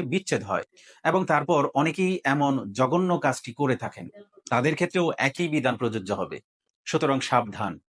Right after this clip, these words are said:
এরকম আত্মঘাতী অপরাধ করার সাহস কেউ করবেন না, কারণ এইসব কেসে সাক্ষীর প্রয়োজন হয় না। আদালতে আপনার ব্যবহৃত মোবাইল অথবা কম্পিউটারটি সাক্ষ্য দিবে। এই ছিল আজকের আলোচনার বিষয়।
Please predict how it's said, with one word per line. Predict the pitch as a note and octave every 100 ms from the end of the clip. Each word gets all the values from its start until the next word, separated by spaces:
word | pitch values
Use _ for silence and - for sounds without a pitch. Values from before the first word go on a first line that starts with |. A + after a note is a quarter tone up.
| _ - - - -
এরকম | C3 B2+ C#3 C3
আত্মঘাতী | C#3 C#3 - C#3 C3 C3 B2+ B2
অপরাধ | B2+ C3+ C3+
করার | - C3 A#2+
সাহস | C3 B2+ G#2+ -
কেউ | C3
করবেন | B2 C#3 G#2 F2+
না, | D#2 - _ _ - -
কারণ | D3+ D3+
এইসব | D3 E3+
কেসে | D#3+ E3+ D3+ C3
সাক্ষীর | - E3+ - B2+
প্রয়োজন | D3 C#3+ B2+
হয় | G#2 G2+ D#2+
না। | - - _ _ -
আদালতে | C3+ C#3+ D#3+ D#3 E3
আপনার | D3 D3+ C#3+
ব্যবহৃত | C3+ C3 C#3+ D3
মোবাইল | C3+ C#3 D3 A#2+ A2+
অথবা | A#2+ C3+ A#2+ -
কম্পিউটারটি | D3 C#3 C#3+ D3 C#3+ B2+ B2
সাক্ষ্য | - C3 B2+
দিবে। | G2+ E2+ - _ _ _ -
এই | D3+ D#3
ছিল | E3 D#3 B2
আজকের | A#2 C#3 A#2+
আলোচনার | A#2+ B2 A2+
বিষয়। | A2+ - C#3+